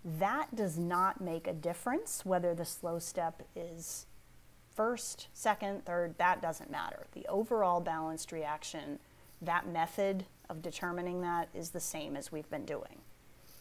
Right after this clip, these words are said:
Determining the rate law, however, is different. I'm gonna show you a method I call the box out method.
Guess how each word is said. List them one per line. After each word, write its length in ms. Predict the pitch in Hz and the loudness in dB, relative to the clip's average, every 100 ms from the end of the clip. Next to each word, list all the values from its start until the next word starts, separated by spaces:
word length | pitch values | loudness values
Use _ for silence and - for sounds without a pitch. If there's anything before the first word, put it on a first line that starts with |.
| - - - - - | -16 -18 -20 -16 -8
Determining 720 | 165 - 233 254 247 240 208 | -6 0 4 6 6 6 4
the 100 | 165 | 4
rate 440 | 165 165 226 226 | 2 4 4 4
law, 280 | 175 156 147 | 2 2 2
however, 680 | 151 156 165 151 147 151 151 - - - - - - - - | -2 -4 -2 -2 -2 -2 -4 -12 -20 -20 -20 -20 -20 -20 2
is 240 | - 175 165 | 4 6 4
different. 580 | - - - - - - - - - - - - - - - - - - - - | -2 -4 -6 -8 -10 -14 -16 -20 -20 -20 -20 -20 -20 -20 -18 -18 -20 -20 -12 0
I'm 120 | 190 | 4
gonna 200 | 240 285 | 8 8
show 260 | 277 - 233 | 8 6 8
you 280 | 220 202 175 | 8 8 6
a 40 | |
method 400 | 175 175 - 180 | 6 4 6 4
I 80 | 185 | 4
call 240 | 180 208 | 6 8
the 120 | 170 165 | 8 2
box 580 | - 196 170 - - | 4 6 6 4 0
out 260 | 175 92 - | 2 2 0
method. 520 | 92 - - - - | -4 -6 -6 -8 -10